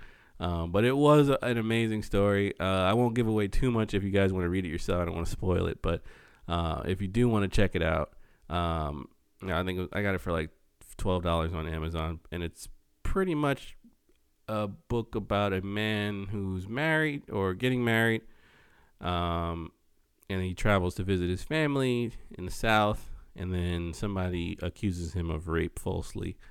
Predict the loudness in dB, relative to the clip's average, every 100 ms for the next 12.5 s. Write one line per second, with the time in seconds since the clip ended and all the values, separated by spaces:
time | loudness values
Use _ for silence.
0 | -20 _ _ _ -8 -6 -4 -4 -4 -6
1 | -6 -8 -6 -4 -4 -6 -6 -6 -6 -10
2 | -8 -8 -10 -12 -14 -14 -12 -10 -10 -12
3 | -20 _ -20 _ -14 -12 -10 -8 -6 -8
4 | -12 -16 _ -8 -6 -6 -6 -8 -8 -10
5 | -10 -10 -8 -10 -10 _ _ _ _ _
6 | -12 -10 -8 -10 -12 -16 -20 -18 -10 -8
7 | -6 -8 -10 -12 -14 -14 -10 -6 -6 -8
8 | -8 -6 0 2 2 0 -4 -10 -4 0
9 | 2 0 -2 -2 -4 -6 -14 -18 -20 -12
10 | -6 -6 -2 0 0 0 -2 -4 -12 -10
11 | -6 -6 -2 0 0 -2 -4 -6 -6 -12
12 | -14 -8 -8 -8 -12